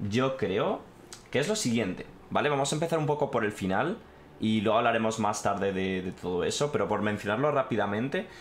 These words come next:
básicamente Podcat, que ha sido el director de Hearts of Iron durante siete años, ¿vale? Hizo parte de Hearts of Iron tres y ha llevado todo el desarrollo de Hearts of Iron cuatro, deja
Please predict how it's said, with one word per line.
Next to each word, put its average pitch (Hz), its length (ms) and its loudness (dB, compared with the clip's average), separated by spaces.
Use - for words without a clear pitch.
básicamente 143 640 2
Podcat, 156 640 0
que 120 100 0
ha 113 60 2
sido 113 500 0
el 110 160 2
director 104 460 0
de 101 360 2
Hearts 98 220 -4
of 101 140 -2
Iron 98 320 0
durante 104 300 2
siete 104 340 0
años, 110 300 0
¿vale? 104 180 0
Hizo 95 380 0
parte 95 260 0
de 95 60 0
Hearts - 240 -6
of - 80 -18
Iron 101 200 0
tres 170 380 -2
y 113 200 2
ha 110 100 6
llevado 107 340 2
todo 104 140 2
el 104 60 0
desarrollo 98 340 0
de 95 60 0
Hearts 95 200 -6
of - 80 -6
Iron 95 180 -2
cuatro, 147 440 0
deja 160 460 0